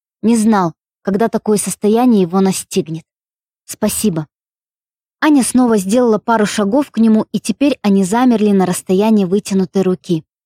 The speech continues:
Она боялась подходить ближе. Но в день похорон крепко обняла Итана, шепнув слова, которые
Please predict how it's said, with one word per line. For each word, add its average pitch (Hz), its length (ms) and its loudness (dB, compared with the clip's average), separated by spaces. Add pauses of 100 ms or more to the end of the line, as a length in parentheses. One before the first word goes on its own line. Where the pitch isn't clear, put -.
(200)
Она 240 220 0
боялась 247 480 2
подходить 202 500 -2
ближе. 190 500 0 (520)
Но 220 100 0
в 208 60 -2
день 269 240 2
похорон 254 460 0
крепко 247 500 -2
обняла 214 560 0
Итана, 226 340 0
шепнув 226 540 -2
слова, 214 480 0 (240)
которые 220 500 0